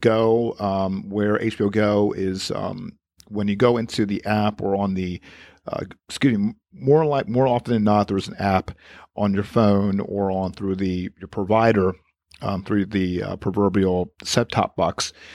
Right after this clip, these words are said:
Um, and you'll need to log in with your username and password that's provided by your, um, cable, uh, or satellite service.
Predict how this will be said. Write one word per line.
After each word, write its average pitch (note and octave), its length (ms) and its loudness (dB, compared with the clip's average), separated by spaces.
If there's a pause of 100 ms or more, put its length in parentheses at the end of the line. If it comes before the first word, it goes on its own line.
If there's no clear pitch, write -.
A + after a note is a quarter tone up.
(260)
Um, G2 540 2
and G2 240 -2
you'll G2+ 140 0
need G2 240 2
to F#2+ 500 0
log G2 360 2
in F#2+ 420 0
with G2 240 -8
your F2+ 260 -2
username F#2+ 520 2
and F#2 140 -4
password F#2+ 440 -2
that's F2+ 100 -4
provided F#2+ 540 0
by F#2 260 0
your, F2+ 340 -2 (520)
um, F2+ 300 -8
cable, G2 600 2
uh, F#2 240 -6
or - 120 -6
satellite F#2+ 380 2
service. F#2 500 0